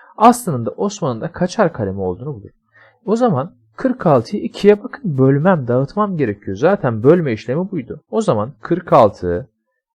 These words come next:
bölü iki. İşte burada yapacağım işlemi buldum.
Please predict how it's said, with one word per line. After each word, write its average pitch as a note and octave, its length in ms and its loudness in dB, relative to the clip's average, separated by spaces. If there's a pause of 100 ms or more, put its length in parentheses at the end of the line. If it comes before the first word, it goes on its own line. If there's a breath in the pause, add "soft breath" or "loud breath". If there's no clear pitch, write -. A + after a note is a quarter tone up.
(600)
bölü G#2+ 600 2 (840)
iki. - 360 -8 (380)
İşte - 440 -4 (380)
burada E3+ 420 0
yapacağım G3 600 -4
işlemi G3+ 380 -4
buldum. C#3 500 -2